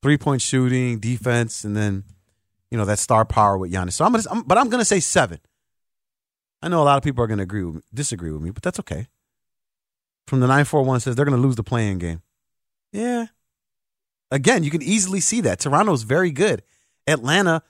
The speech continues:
with Trae Young and DeAndre Hunter, very good teams. It just ma-, it just depends on who shows up that day. Is it, is it the, the, the, the, the trio of, of Bulls that puts up twenty, twenty, twenty to thirty points a game?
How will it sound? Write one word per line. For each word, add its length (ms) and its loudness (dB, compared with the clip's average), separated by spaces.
with 300 2
Trae 300 2
Young 240 2
and 100 0
DeAndre 280 2
Hunter, 260 2
very 600 0
good 320 2
teams. 640 -2
It 80 2
just 200 -6
ma-, 200 2
it 80 0
just 140 -8
depends 360 -2
on 180 -4
who 160 -6
shows 300 0
up 180 0
that 180 -2
day. 160 -4
Is 140 -6
it, 200 0
is 140 -2
it 80 -4
the, 320 0
the, 80 -6
the, 480 -2
the, 460 -6
the 80 -6
trio 720 0
of, 260 -4
of 280 -6
Bulls 400 2
that 260 -2
puts 220 -2
up 240 -4
twenty, 420 -2
twenty, 360 -4
twenty 260 -4
to 80 -4
thirty 240 -2
points 340 -6
a 60 -8
game? 360 -4